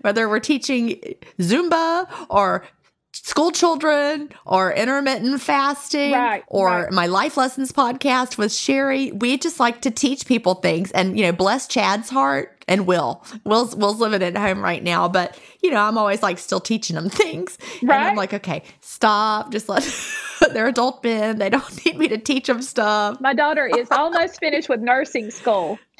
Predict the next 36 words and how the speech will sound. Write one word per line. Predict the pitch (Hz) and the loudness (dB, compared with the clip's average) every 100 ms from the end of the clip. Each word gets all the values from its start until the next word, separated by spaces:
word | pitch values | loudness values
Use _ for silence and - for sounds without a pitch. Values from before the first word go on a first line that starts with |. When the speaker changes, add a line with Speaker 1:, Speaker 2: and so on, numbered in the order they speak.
| - 440 | -10 -2
Speaker 2:
And | - 277 | 0 2
Speaker 1:
Okay. | - | 0
Speaker 2:
so | - 269 254 240 247 285 | 2 2 2 -2 -4 -4
this | 320 | -6
is | 294 | 0
her | 277 | 0
last | 240 240 285 | 2 0 -2
semester. | 311 226 214 - 185 - _ - - | -2 -2 -2 -4 -8 -8 _ -16 0
And | 254 247 240 233 - _ _ - | 2 2 -2 -6 -12 _ _ -18
sh-, | - - | -14 0
I | 285 | 2
know | 277 247 | 4 2
she'll | 240 - 302 | 0 -4 -4
start, | - 180 - _ - | 0 0 0 _ -8
and | 240 | -4
I'm | 240 | -4
helping | 240 254 254 254 | 0 0 0 0
her | 254 | -2
study, | 240 - 233 233 233 | -2 0 0 0 -2
and | 226 | -2
then | 233 233 | -2 0
I'll | 220 247 247 | 2 0 0
go | 247 240 226 | 2 2 2
off | - 269 269 | 2 2 0
into | 254 233 | -2 0
my | 233 233 | 2 2
tangents | 247 285 254 240 233 202 _ _ - | 0 -4 -6 -4 -6 -6 _ _ -6
because | 247 269 | 2 4
I | 247 240 | 4 4
study | - 254 233 | 4 2 2
functional | 254 220 - 226 | 0 0 0 0
Speaker 1:
<laughs> | |
Speaker 2:
medicine. | 214 214 285 - 208 - 740 - - | 2 2 0 0 -4 -4 -6 -6 -2
And | 247 285 | 2 2
I'm | 294 | 2
like, | 285 226 | 0 -2